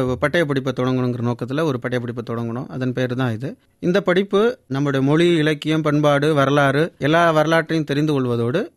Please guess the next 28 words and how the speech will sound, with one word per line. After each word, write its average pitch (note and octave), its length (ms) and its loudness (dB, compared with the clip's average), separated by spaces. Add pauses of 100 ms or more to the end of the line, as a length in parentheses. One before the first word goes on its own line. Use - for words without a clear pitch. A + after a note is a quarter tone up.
(140)
குழந்தைகளுக்கு F#3+ 600 2
தமிழ் F3+ 320 2
கல்வியை E3 440 2 (160)
எவ்வாறு D#3 420 2
வழங்க C#3+ 320 4
வேண்டும் C3+ 420 2 (160)
அப்படிங்கிறதுக்கான C3+ 600 -4 (420)
ஒரு C3+ 160 0
பயிற்சியை G3 480 2
கொடுக்கணும். B2 520 0 (440)
குறிப்பா G#3+ 300 2 (100)
தமிழகத்துல D#3+ 720 2 (120)
டி G#3+ 140 2
டி F#3 160 2
எட் D3+ 140 2
அப்படின்னு C3 260 0
Teacher E3 280 -2
Training D3 340 0 (240)
Education B2+ 540 -2
அப்படிங்கிறதுல A#2+ 480 -4
ஒரு E3+ 180 -4
டி D3+ 120 -4
டி D3+ 100 -4
எட் C3 140 -4
diploma C#3 240 0
ஓராண்டு B2+ 360 0
பயிற்சி B2+ 300 -6
நடத்துறாங்க. A2 440 -10